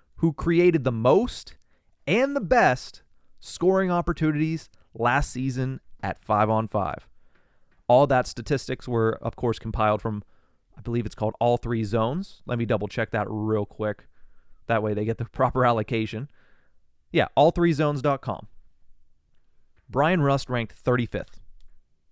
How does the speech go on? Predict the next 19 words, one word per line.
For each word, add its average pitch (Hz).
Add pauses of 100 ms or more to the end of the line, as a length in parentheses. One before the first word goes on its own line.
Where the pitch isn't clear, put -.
(400)
in 139
the 110
entire 135
National 113
Hockey 104
League 101 (680)
in 120
scoring 110
chance -
creation. - (460)
Thirty-fifth. 214 (1160)
You 131
know 156
who 196
is 107
right 104
below? 156 (1120)
Andrei 170
Svechnikov. -